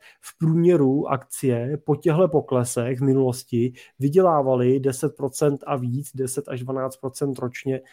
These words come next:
a, v těch dalších letech, a, po tom, co, a, o těch dvacet procent poklesly. Takže pokud jste někdo třeba, a, zažil podobnou situaci v covidu, dívali jste se na ty finanční trhy v covidu a říkali jste si,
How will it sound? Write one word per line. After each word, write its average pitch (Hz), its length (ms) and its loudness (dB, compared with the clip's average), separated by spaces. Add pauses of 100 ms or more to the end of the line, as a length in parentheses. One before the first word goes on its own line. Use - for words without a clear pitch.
(280)
a, 123 520 -2 (220)
v - 160 -20
těch 151 140 4
dalších 147 460 0
letech, 135 280 2 (380)
a, 123 200 0
po 127 160 -4
tom, 135 260 -2
co, 131 340 -2 (160)
a, 131 160 -6
o 120 120 -4
těch 127 160 -4
dvacet 127 320 -4
procent 123 480 -4
poklesly. - 540 -8 (520)
Takže 165 340 4 (880)
pokud 175 300 2
jste 220 180 4
někdo 139 400 2
třeba, 123 640 -2 (340)
a, 131 480 4
zažil 143 400 6
podobnou 170 440 0
situaci 170 480 -2
v - 200 -10
covidu, 123 540 2
dívali 135 400 2
jste 156 160 -2
se 175 140 0
na 170 120 2
ty 165 160 0
finanční 156 460 0
trhy 165 200 -2
v 156 100 -10
covidu 127 500 0
a 127 40 -4
říkali 143 320 -4
jste 151 160 -4
si, 170 240 0